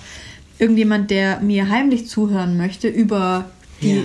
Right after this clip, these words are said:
Speaker 1: die Luft oder über irgendwelche Hackerangriffe, der kann das nicht machen, weil
Speaker 2: Aber nur, wenn du runterdrück-,
Speaker 1: Genau, wenn ich
Speaker 2: drückst.
Speaker 1: runterdrück, was bei dies-, nur bei diesem, ähm, möglich ist,
Speaker 2: Ach, nur bei dem.
Speaker 1: dann hört mir gar niemand mehr zu.
Speaker 2: Nein.
Speaker 1: Dann ist es quasi,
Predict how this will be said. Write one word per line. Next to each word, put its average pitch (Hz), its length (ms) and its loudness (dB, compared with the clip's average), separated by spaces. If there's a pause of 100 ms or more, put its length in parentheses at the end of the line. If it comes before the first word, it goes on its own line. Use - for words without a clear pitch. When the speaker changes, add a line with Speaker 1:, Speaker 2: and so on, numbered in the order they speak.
Speaker 1:
die 202 80 2
Luft 240 400 0
oder 170 220 -2
über 185 300 0
irgendwelche 185 600 -2
Hackerangriffe, 214 880 -2 (300)
der 208 100 0
kann 233 260 0
das 247 200 -2
nicht 214 180 -2
machen, 247 220 -4 (100)
weil 196 80 2
Speaker 2:
Aber 196 140 4
nur, 208 340 6
wenn 220 220 4
du 220 160 2
runterdrück-, 127 580 0 (140)
Speaker 1:
Genau, 233 280 2
wenn 247 120 2
ich 294 140 2
Speaker 2:
drückst. - 80 -2
Speaker 1:
runterdrück, 311 600 -2
was 214 240 -2
bei 214 100 2
dies-, 254 320 0
nur 233 320 4
bei 240 140 2
diesem, 240 480 2
ähm, 190 460 0
möglich 208 440 -2
ist, - 360 -6 (280)
Speaker 2:
Ach, - 160 -8
nur 190 160 0
bei 120 160 -6
dem. 120 380 -6
Speaker 1:
dann 233 360 0 (120)
hört 233 240 0
mir 220 140 0
gar 202 260 -2
niemand 185 300 -2
mehr 165 140 -8
zu. - 180 -12
Speaker 2:
Nein. 180 60 -6 (720)
Speaker 1:
Dann 196 160 0
ist 214 200 -2
es 214 100 -6
quasi, 196 600 -2